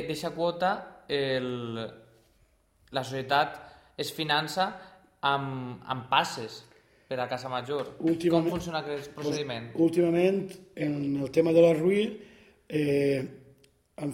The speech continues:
Speaker 2: eh, ens van assessorar de puestos que ja ho feien, com si Raspunya i per ahí, i hi ha un, una modalitat de casa que es diu rececho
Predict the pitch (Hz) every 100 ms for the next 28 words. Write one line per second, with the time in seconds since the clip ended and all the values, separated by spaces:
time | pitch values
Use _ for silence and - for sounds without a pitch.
0 | - 160 143 139 143 - - _ - 123
1 | 147 147 160 160 170 175 151 - - -
2 | - - _ - 143 147 143 147 160 -
3 | 165 156 151 - 180 170 175 175 139 -
4 | 165 139 - 156 165 160 160 170 170 196
5 | 196 - - _ - - - - _ _
6 | _ 208 208 208 - 170 170 175 175 170
7 | 170 165 175 165 175 175 175 175 156 175
8 | 143 127 - 127 175